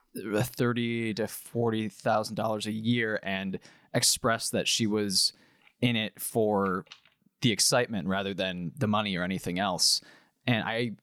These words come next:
I think that's, it's really interesting. Like, uh, this, you know, sort of privileged, uh,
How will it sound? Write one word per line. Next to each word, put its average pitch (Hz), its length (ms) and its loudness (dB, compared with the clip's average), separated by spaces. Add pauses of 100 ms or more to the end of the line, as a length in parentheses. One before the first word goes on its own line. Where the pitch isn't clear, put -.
I - 80 -4
think 214 140 2
that's, 240 260 0 (140)
it's 165 240 0
really 226 140 4
interesting. 190 300 0
Like, 127 300 -2
uh, - 220 -4 (100)
this, 127 540 2 (1000)
you 139 100 8
know, 87 360 4 (160)
sort 120 240 2
of 104 200 -4 (220)
privileged, 127 920 0 (840)
uh, 98 440 2